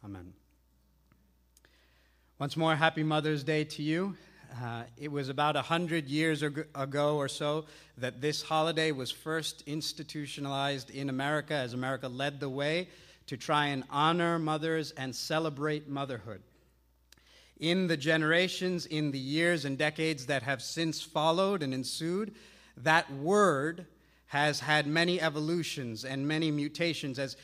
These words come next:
as society has agreed less and less what that word means. What is motherhood?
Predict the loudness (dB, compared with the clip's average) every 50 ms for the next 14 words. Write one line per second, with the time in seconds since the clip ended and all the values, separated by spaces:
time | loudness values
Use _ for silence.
0 | -20 -10 -8 -6 -4 -4 -4 -2 2 6 6 6 6 6 4 2 0 0 0 -2
1 | -2 0 0 0 -2 0 4 4 4 4 4 2 2 0 2 2 2 2 2 0
2 | -2 0 0 0 0 2 0 0 0 0 -2 -2 -2 0 0 -2 -2 0 2 2
3 | 2 2 2 0 -4 -8 -10 -12 -12 -12 -14 -18 -20 -20 -16 -2 2 2 2 2
4 | 0 -6 -4 0 2 4 4 4 4 2 -2 -4 -8 -10 -8 -2 0 0 0 0
5 | -2 -4 -6 -6 -8 -8 -8